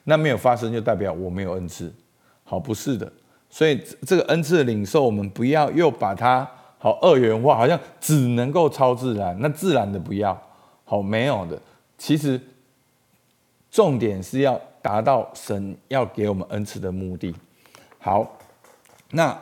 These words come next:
恩赐使用呢？从恩赐的领受到职分，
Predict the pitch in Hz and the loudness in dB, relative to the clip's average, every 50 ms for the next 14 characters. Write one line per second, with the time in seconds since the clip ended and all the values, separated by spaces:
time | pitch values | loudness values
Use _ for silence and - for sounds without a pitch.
0 | - - 156 190 190 170 - 196 170 - - - 101 101 110 123 120 110 101 92 | -4 -2 0 0 0 -2 -2 -4 -4 -4 -6 -8 -4 -2 -2 -2 -2 -2 -4 -6
1 | 92 92 - _ _ _ _ _ _ _ _ - - 123 127 143 - - - - | -8 -10 -12 _ _ _ _ _ _ _ _ -4 0 0 0 0 -2 -8 -2 0
2 | 190 208 214 220 214 214 - - 208 180 139 117 - 117 110 98 101 101 95 95 | 2 2 2 0 -2 -6 -4 -2 -2 -2 -2 -2 -2 -4 -4 -2 -2 -4 -4 -6
3 | 92 - - 160 135 110 87 - - - _ _ 156 143 123 107 - - - _ | -6 -2 0 0 0 0 -2 -6 -14 -20 _ _ 0 0 0 0 -4 -8 -16 _
4 | - - 98 98 101 107 107 - - 127 107 92 | -16 -10 -6 -4 -4 -4 -2 0 0 0 0 -2